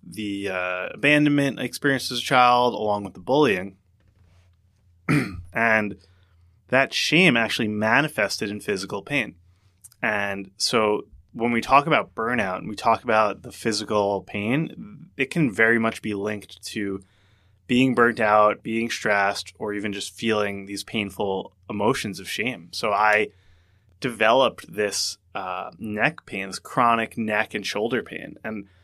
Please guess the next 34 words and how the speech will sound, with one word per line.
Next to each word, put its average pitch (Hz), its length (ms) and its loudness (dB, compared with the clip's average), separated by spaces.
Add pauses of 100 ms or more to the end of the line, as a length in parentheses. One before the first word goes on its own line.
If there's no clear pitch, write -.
(220)
I'm 147 140 0
so 170 180 4
grateful 131 440 2
to 101 60 -8
be 104 120 -8
sitting 127 280 0
in 113 60 -4
this 104 140 -10
podcast 120 520 2
studio 113 420 0
right 107 260 0
now 120 300 4
in 107 80 0
New 110 80 -2
York 107 180 -4
City, 110 440 -2 (640)
totally 170 460 4
pain-free. 120 600 0 (1080)
And 113 440 0 (360)
yet 123 320 4
at 117 100 0
the - 80 -12
same 113 260 0
time, 131 300 2
I 107 60 0
had 110 220 -2
to 107 80 -10
do 107 220 -4
a - 20 0
lot 107 300 2
of 104 100 -6
work 104 240 -4
to - 80 -16
overcome 101 800 -2